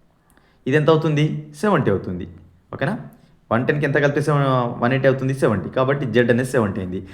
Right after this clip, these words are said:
జెడ్ సెవెంటీ అయినప్పుడు ఆటోమేటిక్‌గా మనకు వై ఎంత అవుతుందంటే సెవెంటీ అవుతుంది. ఓకేనా? ఇది సెవెంటీ అయింది జెడ్. వై ఎందుకు సెవెంటీ అవుతుందంటే మనకు సమద్విబాహు త్రిభుజంలో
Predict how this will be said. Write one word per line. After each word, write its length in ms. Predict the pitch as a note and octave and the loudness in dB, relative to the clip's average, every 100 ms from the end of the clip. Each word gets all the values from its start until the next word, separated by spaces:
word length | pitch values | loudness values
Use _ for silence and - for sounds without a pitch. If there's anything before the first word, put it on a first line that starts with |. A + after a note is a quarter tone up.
| - - | -20 -12
జెడ్ 260 | G#2+ D3 D#3+ | 2 4 4
సెవెంటీ 280 | F3 E3+ | 4 4
అయినప్పుడు 260 | E3 D#3+ D#3 | 2 4 4
ఆటోమేటిక్‌గా 480 | C3 D#3 D3+ D3 D3+ | 4 4 2 2 2
మనకు 500 | D3+ D3 G#2 A2+ - - - - | 2 2 0 -2 -4 -16 -20 -2
వై 140 | A2 D3 D#3+ | 2 4 4
ఎంత 140 | D#3 | 4
అవుతుందంటే 720 | D3+ C#3+ B2+ C3 B2+ G#2 G#2 - - - | 4 4 2 2 2 2 -2 -10 -10 0
సెవెంటీ 280 | A#2+ A#2+ | 2 4
అవుతుంది. 360 | C3 - G2 F2 - - - _ _ _ _ _ _ _ _ - | 2 2 -4 -8 -12 -20 -20 _ _ _ _ _ _ _ _ -8
ఓకేనా? 160 | A#2 F3 | -2 -2
ఇది 400 | D3+ D3+ A2+ A#2 | 0 2 2 2
సెవెంటీ 340 | B2+ B2+ C3 | 2 2 2
అయింది 200 | B2 A#2+ | 2 2
జెడ్. 240 | A2 G2+ A2+ | 2 2 2
వై 240 | A#2 C#3+ | 2 2
ఎందుకు 240 | C#3+ D#3 D#3 | 2 2 0
సెవెంటీ 360 | - B2 B2 | 0 0 2
అవుతుందంటే 720 | A#2+ G2+ G2 F2+ F2+ G3 - - - - - | 2 2 -2 -6 -2 -2 -4 -14 -20 -20 -6
మనకు 320 | B2+ D#3+ C#3 A2 | -4 0 0 2
సమద్విబాహు 680 | B2+ B2+ D3+ D3+ E3+ D#3+ | 2 4 2 6 8 8
త్రిభుజంలో 800 | D#3 C#3 B2+ B2 A#2 E3 - - | 4 2 2 2 4 2 0 -6